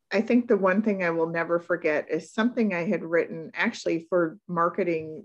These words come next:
the Unstressed Mama virtual workshop last year. And I said in there something about, "I'll give you the knowledge." And you said,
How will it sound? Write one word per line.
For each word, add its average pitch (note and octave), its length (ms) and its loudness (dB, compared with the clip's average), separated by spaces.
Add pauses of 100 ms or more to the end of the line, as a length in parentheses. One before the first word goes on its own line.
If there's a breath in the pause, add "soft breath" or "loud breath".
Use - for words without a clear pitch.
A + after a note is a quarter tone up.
the F3 160 4
Unstressed E3 500 -2
Mama E3 400 -2
virtual D#3 540 -4
workshop D#3 480 -4
last C#3 320 -6
year. - 280 0 (600 soft breath)
And F3+ 160 0
I E3+ 160 2
said F3+ 340 0
in E3+ 180 2
there D#3 540 -6 (460)
something F#3 460 0
about, D#3+ 400 0 (120)
"I'll G#3+ 200 -2
give G#3 260 0
you G3+ 260 0
the F#3 100 2
knowledge." E3+ 640 2
And E3+ 240 -4
you E3+ 160 0
said, E3 480 -2